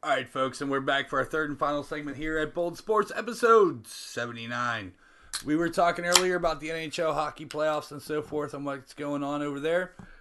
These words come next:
and I'd said we'd come back and revisit the Penguins. Uh, this season is over. Uh, the players are cleaning out their lockers, and they're headed to wherever they go in the offseason.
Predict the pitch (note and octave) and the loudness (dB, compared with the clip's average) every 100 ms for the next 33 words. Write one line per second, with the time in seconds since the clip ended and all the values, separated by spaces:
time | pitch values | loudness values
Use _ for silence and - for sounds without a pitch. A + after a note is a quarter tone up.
0 | _ _ - - C#3+ D3 D3 D3 - E3+ | _ _ -10 -4 -2 0 0 -4 -2 0
1 | D#3 D#3+ D#3 D#3+ D3+ C#3+ D3 C3+ B2 B2+ | 0 -4 -8 -6 -4 -4 -6 -8 -4 -4
2 | A#2+ A#2 A2+ A2+ G2+ F#2 - _ - - | -6 -12 -10 -12 -12 -16 -20 _ -20 -20
3 | _ _ - A2+ A2 A2 A2 G#2+ A#2+ - | _ _ -8 -2 2 2 0 -2 -8 -8
4 | C#3+ B2 C3+ C3 C#3 B2+ C#3+ D#3 D#3 E3 | -10 -8 -10 -6 -6 -6 -4 -2 -2 -2
5 | D#3 C3+ C3+ C3+ C3+ C3 D3 C#3+ B2+ A#2+ | -2 -2 0 2 0 -4 -6 -6 -8 -10
6 | D3 C#3+ C3+ C3 C3 C#3 C#3+ D3 D3 B2 | -8 -6 -6 -6 -4 -4 -4 -6 -8 -6
7 | C3 C3 C3 B2+ A#2+ B2+ B2 C#3 B2 A#2+ | -8 -6 -6 -6 -6 -8 -10 -10 -6 -6
8 | A#2+ G#2+ A#2 A2+ G#2 F#2+ F#2+ F2+ F2 F2 | -6 -8 -10 -10 -12 -12 -12 -10 -12 -12
9 | - F2 F2 | -16 -18 -18